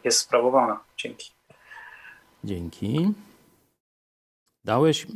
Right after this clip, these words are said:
Speaker 2: ten czynnik błogosławieństwa Bożego, nie? On, zobaczcie, bardzo rzadko przejawia się w poważnych dyskusjach, e,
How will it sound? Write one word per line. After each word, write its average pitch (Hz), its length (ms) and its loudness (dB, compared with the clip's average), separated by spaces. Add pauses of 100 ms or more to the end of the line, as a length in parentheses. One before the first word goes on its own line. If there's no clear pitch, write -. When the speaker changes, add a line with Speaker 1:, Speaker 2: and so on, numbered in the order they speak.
(400)
Speaker 2:
ten 113 360 0 (680)
czynnik 156 460 4
błogosławieństwa 139 1400 2 (360)
Bożego, 117 600 2 (180)
nie? 226 220 -6
On, 226 280 2 (580)
zobaczcie, 160 460 0
bardzo 151 640 2
rzadko 127 600 0 (180)
przejawia 110 500 2
się 107 180 -6
w - 40 -10
poważnych 120 480 0
dyskusjach, 110 680 0 (360)
e, 82 240 -10